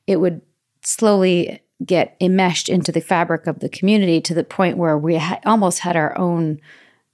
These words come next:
language, or, I mean, English words, but the words had a very specific meaning to our group.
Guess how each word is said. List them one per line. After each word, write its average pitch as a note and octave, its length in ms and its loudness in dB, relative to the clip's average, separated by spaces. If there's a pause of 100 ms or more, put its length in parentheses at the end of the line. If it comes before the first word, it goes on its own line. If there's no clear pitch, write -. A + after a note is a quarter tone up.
(120)
language, E3 720 2
or, - 320 -2 (160)
I F#3 40 -4
mean, F3 320 -2
English A3+ 440 4
words, F3+ 380 2
but - 180 -2
the E3+ 80 -2
words F3+ 320 2
had D#3+ 200 -2
a D#3+ 80 0
very E3+ 240 2
specific D#3+ 600 -4
meaning D#3+ 380 0
to - 280 -2
our - 120 0
group. - 420 -4